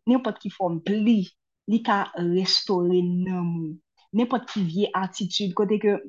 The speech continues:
moun yo te konn di ke pa gen dlo k ka lave w aprè aksyon sa a, pa gen dlo k ka lave w, pa gen dlo k ka lave w. Mwen menm, mwen vin di w ke jezi Kris, il est le restoratè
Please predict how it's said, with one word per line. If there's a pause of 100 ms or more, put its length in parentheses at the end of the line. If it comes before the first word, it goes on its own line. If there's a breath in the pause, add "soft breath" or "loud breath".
(120)
moun
yo
te
konn
di
ke
pa
gen
dlo
k
ka
lave
w
aprè
aksyon
sa
a, (420)
pa
gen
dlo
k
ka
lave
w,
pa
gen
dlo
k
ka
lave
w. (420 loud breath)
Mwen
menm,
mwen
vin
di
w
ke (220)
jezi
Kris,
il
est
le
restoratè